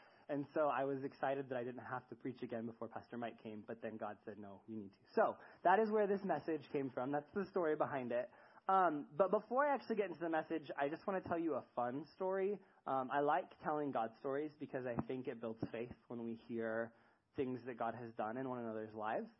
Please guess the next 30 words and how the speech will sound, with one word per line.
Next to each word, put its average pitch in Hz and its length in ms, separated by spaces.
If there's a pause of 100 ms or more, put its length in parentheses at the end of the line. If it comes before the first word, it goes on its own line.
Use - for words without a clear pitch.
(180)
So 170 80
this 226 180
is 240 160
just 202 220
a 175 80
fun 165 360
story 139 260
that 123 120
God 123 180
reminded 113 460
me 175 140
of 202 120
this 208 200
week, 240 180
and 151 80
I've 147 80
actually 170 380
been 160 160
thinking 147 340
about 127 220
it 110 80
a 104 60
lot 104 300
for 110 200
some 131 100
reason. 180 380 (320)
I 143 80
think 180 180
it 165 60
has 170 160